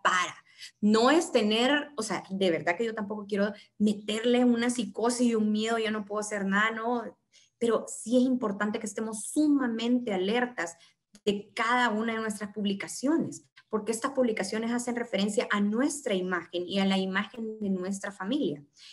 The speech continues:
Incluso si usted tiene un em-, un emprendimiento y usted tiene sus redes sociales muy activas,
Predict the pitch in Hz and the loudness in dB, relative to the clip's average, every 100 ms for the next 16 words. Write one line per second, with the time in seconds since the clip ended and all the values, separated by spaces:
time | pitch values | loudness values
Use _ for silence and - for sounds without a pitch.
0 | - 254 240 254 370 - 196 196 196 - | 2 6 6 6 4 2 -2 -2 -2 -4
1 | 202 226 233 240 233 233 220 233 233 240 | -4 -4 0 0 0 -2 -4 -2 0 2
2 | 240 220 196 196 269 254 202 - - _ | 2 2 2 2 4 4 2 -6 -20 _
3 | - - _ 226 220 208 202 190 180 165 | -20 -20 _ -2 0 2 2 2 2 0
4 | 160 - _ _ _ _ 277 226 202 240 | -2 -10 _ _ _ _ -2 0 2 2
5 | 240 233 214 214 240 233 226 233 240 240 | 2 4 2 2 0 0 0 2 2 2
6 | 208 - 339 160 156 - | 0 0 0 0 -2 -8